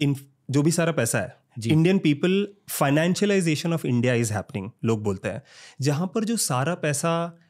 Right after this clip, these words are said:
Speaker 1: रियल एस्टेट में था, जो पैसा गोल्ड में था, जो लगभग नब्बे प्रतिशत पैसा था, जो रियल एस्टेट और गोल्ड फिजिकल एसेट्स में था, वो सारा पैसा धीरे-धीरे स्टॉक्स, म्यूचुअल फंड्स,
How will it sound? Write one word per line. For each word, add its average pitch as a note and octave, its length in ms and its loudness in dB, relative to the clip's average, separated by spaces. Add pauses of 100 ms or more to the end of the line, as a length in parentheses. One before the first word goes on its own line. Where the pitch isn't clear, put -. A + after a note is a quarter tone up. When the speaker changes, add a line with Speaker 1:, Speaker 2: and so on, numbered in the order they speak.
(100)
Speaker 1:
रियल C3+ 280 2
एस्टेट C#3+ 340 -2
में A#2 120 -2
था, - 400 -12
जो A#2 140 -4
पैसा A#2 300 -4
गोल्ड A#2+ 300 -2
में A2+ 120 -4
था, A2+ 140 -8
जो D3 140 -2
लगभग B2 480 0
नब्बे B2 360 -2
प्रतिशत B2+ 520 -4 (140)
पैसा G#2+ 300 -4
था, G#2+ 320 -8 (300)
जो A#2 140 0
रियल A2+ 220 0
एस्टेट B2 240 -2
और B2 120 0
गोल्ड A2+ 160 0
फिजिकल G#3 300 4
एसेट्स C3 320 0
में G2 80 -4
था, - 220 -10 (320)
वो F#3+ 120 4
सारा E3 300 0
पैसा F3+ 320 -2
धीरे-धीरे D#3 580 0
स्टॉक्स, - 640 -2 (260)
म्यूचुअल B2+ 300 0
फंड्स, A#2+ 520 -2